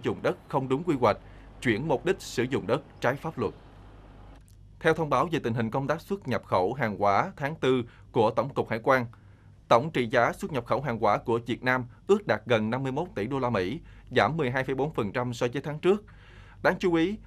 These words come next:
lượng ô tô nguyên chiếc được nhập khẩu về Việt Nam cũng giảm đáng kể so với tháng trước. Cụ thể, ô tô nguyên chiếc các loại ước tính nhập khẩu trong tháng tư đạt mười bốn ngàn chiếc,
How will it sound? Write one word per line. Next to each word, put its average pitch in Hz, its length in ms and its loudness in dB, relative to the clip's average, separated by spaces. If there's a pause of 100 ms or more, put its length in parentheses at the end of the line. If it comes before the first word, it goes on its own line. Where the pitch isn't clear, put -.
(100)
lượng 135 260 2
ô 147 200 0
tô 156 160 4
nguyên 151 240 -4
chiếc 214 280 -4
được 113 220 0
nhập 107 160 -2
khẩu 101 240 0
về 127 160 -4
Việt 104 160 -6
Nam 131 220 -4
cũng 107 300 -6
giảm 107 180 0
đáng 127 180 -4
kể 98 360 -2
so 107 280 -4
với 110 80 -2
tháng 117 180 -8
trước. 135 200 -4 (1800)
Cụ 113 160 2
thể, 110 320 4
ô 143 120 4
tô 139 140 2
nguyên 131 160 -2
chiếc 165 160 -2
các 180 180 -4
loại 95 280 2
ước 156 180 -2
tính 143 180 0
nhập 156 160 -2
khẩu 95 200 2
trong 117 180 -2
tháng 127 180 -4
tư 120 220 2 (180)
đạt 107 240 2
mười 107 160 2
bốn 107 220 0
ngàn 110 200 -2
chiếc, 139 260 -2